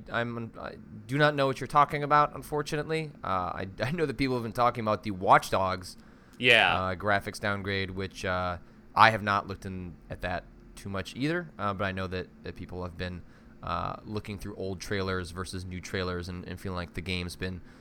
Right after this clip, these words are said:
Speaker 1: visually changed as a result. Uh, Dark Souls two, I don't know. I've been avoiding a lot about that game. The only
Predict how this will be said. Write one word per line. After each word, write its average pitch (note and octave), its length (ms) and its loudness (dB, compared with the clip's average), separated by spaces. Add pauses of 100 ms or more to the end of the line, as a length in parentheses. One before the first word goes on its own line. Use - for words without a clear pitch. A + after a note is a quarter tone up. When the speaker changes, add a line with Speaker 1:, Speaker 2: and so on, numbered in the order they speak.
(280)
Speaker 1:
visually G#2 400 0
changed G2+ 380 -2
as F#2+ 180 -2
a F#2+ 40 -6
result. F#2 560 -4
Uh, F#2+ 240 2
Dark D3 200 6
Souls D#3+ 140 0
two, E3+ 160 2
I D#3 60 12
don't D#3 120 8
know. C#3+ 220 4
I've B2 160 6
been C3 120 4
avoiding A#2+ 480 2
a - 80 -6
lot F#2+ 340 4
about C3+ 260 4
that C#3 200 2
game. C#3 260 0
The G#2+ 140 0
only B2 420 0